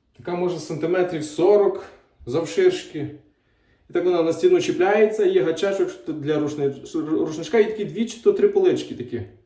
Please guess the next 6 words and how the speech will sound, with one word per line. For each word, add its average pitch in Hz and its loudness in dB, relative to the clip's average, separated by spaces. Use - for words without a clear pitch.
Тобто 127 -4
тут 127 -6
якісь 120 -6
свої, 139 -4
е, 127 -2
голярські 143 0